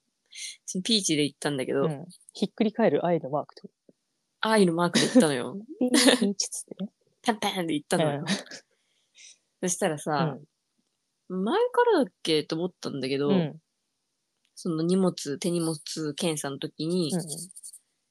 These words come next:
Speaker 1: あのね、一人一人その人は、あの、「カッター大丈夫ですか？ハサミないですか？」みたいな。
Speaker 2: あー、うんうん。
Speaker 1: 結構細かく、あの、チェックをしている人だったのね。
Speaker 2: へー。
Speaker 1: そう、「あー、そんな感じなんだ」みたいな感じでさ。
Speaker 2: うん。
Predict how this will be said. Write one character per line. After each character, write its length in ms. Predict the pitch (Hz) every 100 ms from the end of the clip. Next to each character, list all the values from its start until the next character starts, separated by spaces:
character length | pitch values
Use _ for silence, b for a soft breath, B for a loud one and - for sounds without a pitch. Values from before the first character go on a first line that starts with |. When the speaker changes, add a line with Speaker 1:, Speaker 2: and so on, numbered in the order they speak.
| _ _ _ _ -
Speaker 1:
あ 80 | 185
の 140 | 165
ね、 100 | 160
一 240 | 156 - 330
人 80 | 330
一 220 | - 311
人 260 | 180 170
そ 140 | 156 180
の 140 | 175
人 220 | 180 156
は、 340 | 151 156 135 - _ _ _ -
あ 140 | 190
の、 100 | 170 180
「カ 120 | 277
ッ 20 |
タ 120 | 269
ー 40 | 220
大 100 | 208
丈 60 |
夫 20 | 196
で 60 |
す 60 | 185
か？ 200 | 185 180
ハ 80 | 233
サ 120 | 254
ミ 80 | 214
な 120 | 185
い 40 |
で 80 | 156
す 80 | 151
か？」 140 | -
み 100 | 160
た 100 | -
い 40 | 113
な。 80 | -
Speaker 2:
あ 60 | 196
ー、 0 |
う 500 | 190 185 180 170 160
ん 20 |
う 20 |
ん。 20 | 160 - - _ -
Speaker 1:
結 120 | 403
構 80 | -
細 260 | - 240 285
か 140 | 320
く、 480 | - 160 151 - - - - _ _ _ _ _ _ _
あ 100 | 175
の、 80 | 156
チ 120 | 220
ェ 20 |
ッ 60 | 214
ク 200 | - 147
を 160 | 131 117 -
し 160 | -
て 80 | -
い 260 | 160 156 - -
る 240 | 156 151
人 160 | 147 160
だ 80 | 135
っ 60 |
た 120 | -
の 60 | -
ね。 140 | 180 208
Speaker 2:
へ 120 | 185
ー。 500 | 185 185 185 185 190 - _ _ _ _
Speaker 1:
そ 140 | -
う、 20 | 202
「あ 260 | 196 185
ー、 20 | 175
そ 340 | 247 254 254
ん 80 | 254
な 80 | 247
感 180 | 254
じ 80 | 233
な 100 | 240
ん 40 | 214
だ」 120 | 160
み 60 | -
た 80 | -
い 40 |
な 60 | -
感 200 | 143 143
じ 100 | -
で 80 |
さ。 160 | -
Speaker 2:
う 40 |
ん。 40 | -